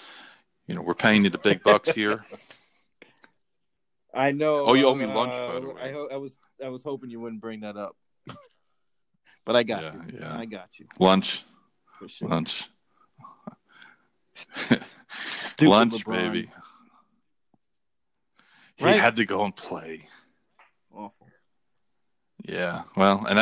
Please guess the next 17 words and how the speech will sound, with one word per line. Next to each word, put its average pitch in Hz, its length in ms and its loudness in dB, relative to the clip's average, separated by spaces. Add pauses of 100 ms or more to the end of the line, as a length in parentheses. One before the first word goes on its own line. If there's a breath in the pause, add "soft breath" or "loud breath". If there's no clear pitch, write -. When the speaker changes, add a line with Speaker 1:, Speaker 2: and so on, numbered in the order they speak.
(160)
Speaker 1:
I, 120 160 4
I, 101 260 -10
I 95 40 -10
think 104 260 -12
I 98 80 -6
saw 98 260 -10
something 98 400 -16
where 95 140 -12
he 98 100 -18
said 101 220 -8
he's, 98 240 -8
he's 90 180 -12
gonna 90 220 -8
play 101 240 6
limited 95 460 4
minutes 98 320 -4
tonight. 120 440 2